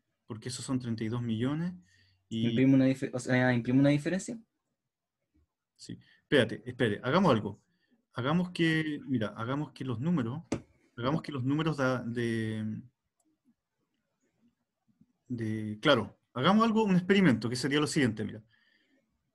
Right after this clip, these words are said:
Speaker 1: El, el tid en realidad es, es, eh,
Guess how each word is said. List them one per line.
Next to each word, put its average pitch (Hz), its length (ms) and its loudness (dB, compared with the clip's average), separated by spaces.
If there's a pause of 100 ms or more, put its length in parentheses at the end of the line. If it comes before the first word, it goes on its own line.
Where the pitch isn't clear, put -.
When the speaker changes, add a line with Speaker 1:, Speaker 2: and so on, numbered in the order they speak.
(140)
Speaker 1:
El, 113 240 -2 (420)
el 117 280 0
tid 202 320 2
en 143 120 -4
realidad 139 520 0
es, 147 140 -6 (180)
es, - 420 -6
eh, 120 960 -2